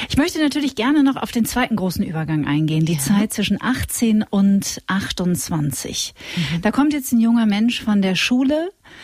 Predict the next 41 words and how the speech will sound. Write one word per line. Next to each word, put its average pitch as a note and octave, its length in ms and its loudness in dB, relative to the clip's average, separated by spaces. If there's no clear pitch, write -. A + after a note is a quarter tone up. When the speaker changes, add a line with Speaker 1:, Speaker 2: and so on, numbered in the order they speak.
Speaker 1:
Und A#3+ 160 0
ich C#4+ 100 -2
habe C#4 140 -2
immer C#4 120 4
das C4 180 -2
Gefühl, C4+ 440 -2
die G#3+ 140 -2
Zeiten, B3 840 2
ähm, G#3 680 2
wie G#3 220 2
neunzehnhundertneunundachtzig, G#3 1500 0
als, F#3 560 -4
nee, D#3+ 240 0
habe F3 100 0
ich D#3 80 -2
gar C#3 140 0
nicht D3 140 0
Abitur D#3 260 -2
gemacht. D#3 180 0
Ich - 60 -8
habe E3+ 80 -2
dreiundneunzig D#3+ 580 2
Abitur E3 280 -4
gemacht, E3 320 -2
habe E3 80 0
ich E3+ 80 -4
mich E3+ 160 0
noch G3 180 2
älter A3 320 -4
gemacht G3 300 -2
gerade, C4+ 260 -2
auch B4 80 2
Speaker 2:
Ja. C4+ 80 -2
Speaker 1:
witzig. F4 320 -6
Nee, G3 200 0
ich G3 160 -2
habe A3+ 80 -2
dreiundneunzig F#3+ 540 -2
Abitur A#3 300 0
gemacht. C4+ 220 2
Und A3 240 2